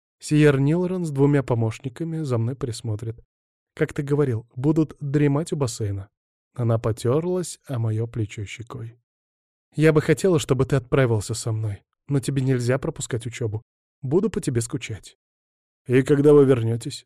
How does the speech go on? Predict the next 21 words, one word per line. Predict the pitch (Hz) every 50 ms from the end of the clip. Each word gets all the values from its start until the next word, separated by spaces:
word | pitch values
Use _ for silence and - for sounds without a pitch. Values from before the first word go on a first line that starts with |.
| _
спросил | - - - - 113 107 - 117 110 110
я. | 113 - - _ _ -
«Через | - - 170 190 180 -
три | - 196 185
дня». | 160 143 113 98 - - _ _ _ _ _ _ _ _ _ _ -
Я | 127 120 127 127 120
приподнял | - 135 127 - 135 117 131 127 123 123
голову, | 120 123 139 165 180 180 196 190
посмотрел | 185 - 170 - - 151 131 139 131 123
на | 120 113
подругу. | 123 117 104 107 101 95 101 - - - _ _ _ _ _ _ _ _ -
«Три | - 123 156 190 180
дня?» | 143 135 135 139 156 175 190 196 170 - _ _ _ _ _ _ _ _ _ _ _ _ _ _ _ _ -
«Подготовка | 139 131 143 151 - 190 170 - 160 120
к | -
ритуалу — | 147 156 - 165 165 180 190 190 190
дело | 156 147 151 156 156
не | 156 156 156
быстрое», — | 151 147 143 113 - - 110 113 117 101
сказала | - - - 120 101 104 101 98 95
Тилья, | - - - 117 - - -